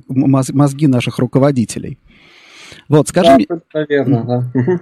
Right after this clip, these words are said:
Speaker 1: скажи
Speaker 2: Слушай.
Speaker 1: мне, пожалуйста, вот для этого, для низшего класса, вот если мы возьмем, да, какие есть социальные лифты для перехода в податное сословие?
Speaker 2: А, все-таки сначала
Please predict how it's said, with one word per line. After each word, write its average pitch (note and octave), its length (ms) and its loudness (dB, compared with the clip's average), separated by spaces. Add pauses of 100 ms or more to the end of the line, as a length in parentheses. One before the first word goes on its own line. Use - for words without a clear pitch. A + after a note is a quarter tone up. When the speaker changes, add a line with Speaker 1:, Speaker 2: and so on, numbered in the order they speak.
(140)
Speaker 1:
скажи - 240 2
Speaker 2:
Слушай. A#3+ 100 2
Speaker 1:
мне, F#3 120 2
пожалуйста, D3+ 440 -2
вот C#3+ 140 0
для D3+ 220 0
этого, C3+ 320 -2
для C3+ 180 0
низшего D3+ 480 2
класса, A2+ 420 0
вот G2+ 160 -4
если A2+ 220 -4
мы A2 140 -2
возьмем, D3+ 480 0
да, D3 200 0
какие D3 580 0
есть C3 220 0
социальные B2 520 0
лифты D3+ 320 -2
для A#2 180 -2
перехода B2+ 500 -4
в - 80 -18
податное A#2+ 520 -2
сословие? G2+ 540 -12 (920)
Speaker 2:
А, C3+ 300 2
все-таки G3 580 2
сначала F#3+ 880 2